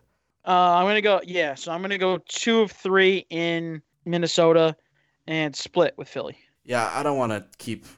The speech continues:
Speaker 2: overhyping the Yankees, so I'm gonna say we're gonna have a two and three week. I hope we have a oh and five week and we fire Aaron Boone, if, if that would be worth it. Or just, you know,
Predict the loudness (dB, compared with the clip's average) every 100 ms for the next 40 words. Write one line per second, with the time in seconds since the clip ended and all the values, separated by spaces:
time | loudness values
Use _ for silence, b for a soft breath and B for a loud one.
0 | _ -10 -6 -4 -4 -4 -8 -6 -8 -8
1 | -10 -8 -4 -4 -6 -10 -16 -10 -6 -6
2 | -4 -4 -4 -4 -4 -4 -6 -10 -10 -10
3 | -10 -10 -10 -10 -14 -20 _ -8 -2 0
4 | 2 2 0 -2 -2 -2 -4 -4 -4 -4
5 | -4 -4 -10 -12 -12 -12 -12 -10 -8 -6
6 | -8 -10 -10 -10 -10 -12 -16 _ _ _
7 | _ _ _ _ -12 -12 -12 _ _ -14
8 | -14 _ -12 -12 -12 -16 -16 -14 -14 -14
9 | -18 _ _ _ -8 -4 -4 -6 -8 -10
10 | -12 -12